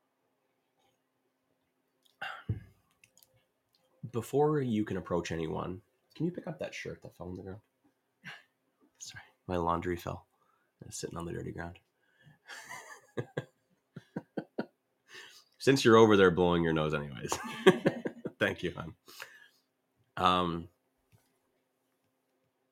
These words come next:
before you approach anyone, you need to establish trust.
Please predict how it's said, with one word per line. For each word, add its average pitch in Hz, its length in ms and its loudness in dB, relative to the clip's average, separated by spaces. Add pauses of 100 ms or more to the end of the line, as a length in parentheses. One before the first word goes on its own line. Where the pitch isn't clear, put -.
(1400)
before 110 340 4
you 127 140 4
approach 90 340 0
anyone, 73 440 -6 (1400)
you 104 120 0
need 92 200 0
to 90 100 -4
establish 80 460 -6
trust. - 380 -10